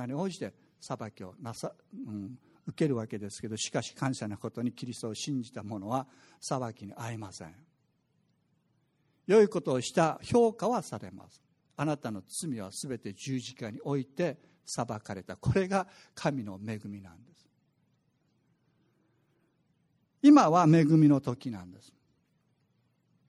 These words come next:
今は教会の時代です。今は救いの日なんです。信じる者は誰でも罪から救われます。ヨハネの三章十七節、十八節にこう書かれています。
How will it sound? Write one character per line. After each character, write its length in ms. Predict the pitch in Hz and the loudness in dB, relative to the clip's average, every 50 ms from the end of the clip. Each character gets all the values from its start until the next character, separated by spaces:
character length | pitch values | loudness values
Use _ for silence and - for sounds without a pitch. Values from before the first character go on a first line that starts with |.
| _ _ _ _ _ _ _ _ _ - | _ _ _ _ _ _ _ _ _ -2
今 200 | 208 214 208 170 | 2 4 6 6
は 80 | - - | 4 4
教 220 | - - 156 143 | 4 4 4 4
会 180 | 127 - 143 131 | 4 2 4 4
の 120 | 135 127 | 6 4
時 160 | 113 107 117 | 4 2 -4
代 220 | 107 117 101 101 104 | -6 -6 -8 -8 -10
で 140 | - 107 101 | -12 -16 -20
す。 160 | - - - _ _ _ _ _ _ _ _ _ _ _ _ _ _ _ _ _ _ _ _ _ _ _ _ _ _ _ _ _ - | -20 -20 -20 _ _ _ _ _ _ _ _ _ _ _ _ _ _ _ _ _ _ _ _ _ _ _ _ _ _ _ _ _ 0
今 220 | 180 196 190 147 | 2 4 6 6
は 160 | 123 110 104 | 4 4 0
救 320 | - - - - - 175 151 | -2 -4 -6 -2 2 4 6
い 60 | 147 | 6
の 100 | 147 127 | 6 6
日 140 | 110 123 139 | 4 2 0
な 140 | 131 113 98 | 0 -2 -6
ん 80 | 92 107 | -10 -14
で 100 | 127 127 | -18 -20
す。 160 | - - _ _ _ _ _ _ _ _ _ _ _ _ _ _ _ _ _ _ _ _ _ _ _ _ _ _ _ | -20 -20 _ _ _ _ _ _ _ _ _ _ _ _ _ _ _ _ _ _ _ _ _ _ _ _ _ _ _
信 320 | - - - 220 214 208 196 | -8 -2 2 6 6 8 8
じ 120 | 196 214 | 6 6
る 80 | 196 170 | 4 4
者 220 | 151 123 120 123 | 4 4 4 2
は 220 | 139 147 139 127 165 | 2 2 0 -2 -2
誰 280 | 135 143 151 165 165 156 | 0 2 4 4 4 4
で 100 | 160 160 | 4 2
も 260 | 165 160 151 147 - _ _ _ _ _ _ _ _ | 2 2 2 0 -2 _ _ _ _ _ _ _ _
罪 320 | - - - 180 156 135 123 | -6 -2 2 2 4 2 2
か 140 | - - 139 | 0 0 0
ら 220 | 180 185 165 - - - | 2 2 0 -2 -6 -10
救 340 | - - - - - 143 | -10 -10 -8 -6 -6 -4
わ 120 | 117 104 95 | -4 -4 -6
れ 120 | 95 95 | -8 -12
ま 160 | 110 113 - | -14 -16 -18
す。 140 | - - - _ _ _ _ _ _ _ _ _ | -20 -20 -20 _ _ _ _ _ _ _ _ _
ヨ 120 | - 196 | 2 2
ハ 100 | 208 190 | 4 4
ネ 100 | 160 151 | 4 4
の 80 | 131 127 | 2 2
三 220 | - - 147 143 | 2 2 4 4
章 160 | 135 - 127 120 | 2 2 -2 -4
十 220 | 117 127 139 143 | -2 0 2 4
七 220 | 143 135 135 135 | 4 4 4 2
節、 300 | 127 - - 104 - - 127 | 0 -2 -6 -8 -8 -10 -8
十 80 | 135 | -6
八 120 | 127 127 117 | -4 -4 -6
節 240 | - 123 110 - 165 | -6 -6 -4 -2 0
に 80 | 147 | 0
こ 220 | - - 139 127 120 | 0 0 -2 -2 -4
う 20 | |
書 100 | - 120 | -6 -10
か 120 | 107 - 117 | -10 -10 -10
れ 100 | 107 98 | -10 -10
て 140 | - - 104 | -12 -14 -16
い 40 | |
ま 140 | 92 - - | -16 -16 -18
す。 140 | - - - | -20 -20 -20